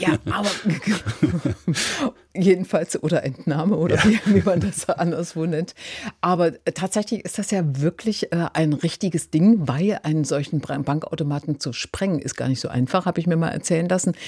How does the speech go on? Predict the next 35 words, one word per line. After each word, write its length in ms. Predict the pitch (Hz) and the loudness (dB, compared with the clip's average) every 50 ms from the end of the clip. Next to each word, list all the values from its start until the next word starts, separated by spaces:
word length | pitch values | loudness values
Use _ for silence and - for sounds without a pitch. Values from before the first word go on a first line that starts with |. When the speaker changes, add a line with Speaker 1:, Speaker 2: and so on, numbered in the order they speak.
| - - - | -14 -4 2
Speaker 1:
Man 160 | 139 143 135 | 4 4 4
braucht 340 | 127 - 135 151 - - - | 4 2 0 0 0 0 2
da 80 | 156 135 | 2 4
wirklich 760 | 131 123 123 127 120 127 147 170 180 - - 190 - 175 - | 4 4 4 2 4 4 4 4 4 2 -2 -4 -4 -2 0
einen 260 | 156 151 147 135 131 | 2 4 4 4 2
Profi-Sprengstoff 1300 | - - - - 165 170 - 175 139 - - - - - 139 175 185 - - - - - 143 170 - - | 2 -2 0 2 2 2 2 -2 -4 -4 -6 -4 0 2 2 2 2 0 -2 -4 0 2 2 2 2 -2
sozusagen. 640 | - 143 135 - - 135 - 143 139 151 170 165 - - - - - - - - - | -4 -4 -4 -2 -2 -2 0 0 0 2 0 -2 -4 -6 -14 -14 -14 -12 -12 -6 2
Und 280 | - 214 170 - - - | 4 4 4 4 2 0
warum 520 | 165 135 135 127 123 131 165 226 320 370 311 | 2 2 2 2 0 4 4 4 6 4 4
das 200 | 214 170 147 - | 0 0 0 0
so 100 | - 147 | 0 -2
streng 380 | 131 - - - 165 160 170 151 | -2 -2 -2 0 2 2 2 2
bestraft 680 | 135 123 - - - - 160 170 196 214 - - - - 131 | 0 -2 -6 -8 -8 -6 -2 -2 -2 -2 -4 -6 -8 -4 -2
wird, 540 | 139 135 156 196 214 170 139 160 175 - | 2 4 6 6 6 6 4 2 0 -2
ist, 280 | - 165 165 - - - | -4 -6 -4 -4 -2 -2
das 180 | 160 156 - 175 | -2 0 0 -2
hat 140 | 165 - | -4 -2
ja 100 | 160 143 | -2 -2
nicht 220 | 139 160 175 - - | 0 0 0 0 -2
nur 120 | 170 143 | -2 -2
was 180 | 147 131 - - | -2 -4 -4 -6
mit 120 | 135 - | -6 -4
der 120 | 143 127 - | -6 -6 -6
Zerstörung 580 | - 107 - - - 143 147 147 139 117 - | -8 -10 -8 -4 -2 -2 0 0 0 -2 -4
zu 120 | - - - | -6 -12 -14
tun, 320 | - - - 131 143 143 - - - - 208 - | -10 -6 -4 -2 -2 -4 -6 -10 -16 -14 -12 -6
sondern 360 | - 123 135 135 160 160 156 139 | 0 4 4 6 6 6 4 4
das, 240 | 143 131 - - - | 2 -2 -4 -4 -4
ich, 220 | - 135 - - - | -6 -6 -4 -2 0
ich 180 | 185 180 - - | 0 0 0 0
glaube, 380 | - 120 120 123 - 139 131 | -2 0 2 2 2 0 0
das 280 | - 127 139 - - - - | -2 -2 -2 -2 -4 -6 -6
geht 400 | 147 127 - 147 156 151 - - | -6 -2 0 0 0 0 0 -2
auch 160 | - 135 131 - | -2 -2 -4 -4
wirklich 560 | - - 123 147 156 156 - - 143 - - | -10 -4 0 2 0 0 0 -8 -12 -12 -12